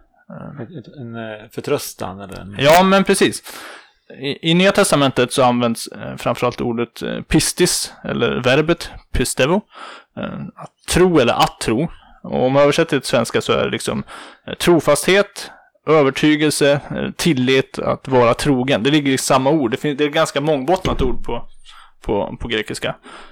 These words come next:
Speaker 1: Eh, och, och, och det som liksom på något vis, så som ordet ofta används är att man, därför att man litar och tror på någonting så överlåter man sig till att liksom man, i,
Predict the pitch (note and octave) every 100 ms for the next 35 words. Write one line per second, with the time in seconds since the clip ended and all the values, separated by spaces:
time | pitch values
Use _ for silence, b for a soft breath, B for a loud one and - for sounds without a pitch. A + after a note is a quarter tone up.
0 | B - - A2 G#2 A2 - - D3+ -
1 | E3 F3 F3 F3 E3+ F3 F3+ F3 E3 -
2 | D#3+ - F#3 F3 E3+ F#3 F#3 E3 E3 -
3 | E3+ D#3 F#3+ F3 D3+ D#3+ C3 B2+ B B
4 | B B B _ C#3 C#3+ C3+ C3 _ _
5 | _ _ _ _ _ _ _ _ - D3+
6 | D#3 D3 D#3 E3+ F3+ D#3+ F3+ F#3 E3+ D#3+
7 | D3+ C3 A#2+ A#2 A#2 A2+ - C#3 A#2+ B2
8 | C3 - A2 A2+ - - A2+ A2+ - -
9 | - A2+ A2 - - B1 - G2 A#2+